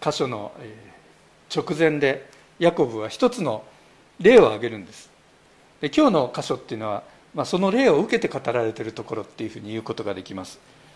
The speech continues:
まあ、こんな話をするんですね。「あなた方の集っているところに、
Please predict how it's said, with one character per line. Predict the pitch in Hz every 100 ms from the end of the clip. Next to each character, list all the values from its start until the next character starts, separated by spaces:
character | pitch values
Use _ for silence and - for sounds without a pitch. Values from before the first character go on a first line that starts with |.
| -
ま | -
あ、 |
こ | -
ん | 240
な | 226
話 | 220 220 220
を | 127
す | - -
る | 104
ん |
で | 95
す | -
ね。 | 131 147 - - - - _ - - _ _ _ _ _ _ _
「あ | 156
な | 160
た | 175
方 | 160 156
の | 127 120 117 - - _ _
集 | -
っ | 151 147
て | - 127
い |
る | 113
と | 110
こ | 107 110
ろ |
に、 | 101 180 233